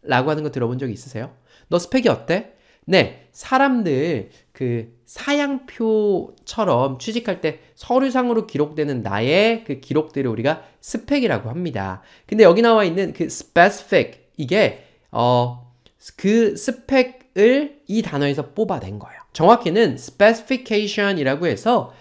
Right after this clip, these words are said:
구체적으로 제품의 설명서 같은 게 있거든요. 그 설명서에서 스펙을 뺀 건데 여기서 뺐다고 보셔도 상관없어요.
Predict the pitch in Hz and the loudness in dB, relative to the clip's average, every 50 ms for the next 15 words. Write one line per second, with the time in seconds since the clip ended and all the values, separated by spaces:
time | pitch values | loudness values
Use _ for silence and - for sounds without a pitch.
0 | _ - - _ _ _ - 185 196 - - - 277 277 247 269 247 208 202 190 | _ -20 -20 _ _ _ -4 -4 -4 -4 -2 2 2 4 6 6 6 4 4 2
1 | 202 233 277 294 - - - _ _ _ _ - 170 160 160 160 - 202 208 214 | 4 4 4 2 0 -8 -20 _ _ _ _ 2 4 4 4 4 0 0 2 2
2 | 226 233 226 - - _ - - - - 285 302 311 294 294 285 285 277 277 277 | 2 2 0 -6 -20 _ -20 -12 -4 0 0 2 2 0 -2 -2 -2 -2 -4 -4
3 | 269 254 247 254 240 233 226 214 196 202 - 175 180 175 175 147 107 - - 156 | -6 -6 -2 0 0 0 2 0 -2 -4 -6 -8 -6 -4 -4 -4 -6 -6 -6 -8
4 | 165 170 120 107 127 170 - - - _ _ _ - 196 190 214 247 247 240 247 | -6 -6 -8 -12 -12 -14 -14 -18 -20 _ _ _ -2 -2 2 2 4 4 4 2
5 | 240 233 208 208 196 190 180 - - _ _ - 165 170 170 180 180 - 208 220 | 2 0 0 -2 -4 -4 -6 -10 -14 _ _ 2 4 4 4 2 2 0 0 0
6 | 214 185 - 131 185 247 202 113 - - _ _ _ _ _ _ _ _ _ _ | 0 0 -2 0 0 0 0 0 -4 -10 _ _ _ _ _ _ _ _ _ _
7 | _ _ _ _ - 123 127 139 160 185 220 214 - - - 202 - 185 175 151 | _ _ _ _ -2 2 4 4 4 4 4 2 0 0 -2 -4 -4 -4 -4 -4
8 | 135 123 113 104 95 - - - - 120 139 135 92 95 - - - - - | -6 -12 -12 -14 -14 -14 -14 -12 -12 -10 -10 -10 -12 -14 -16 -20 -20 -20 -20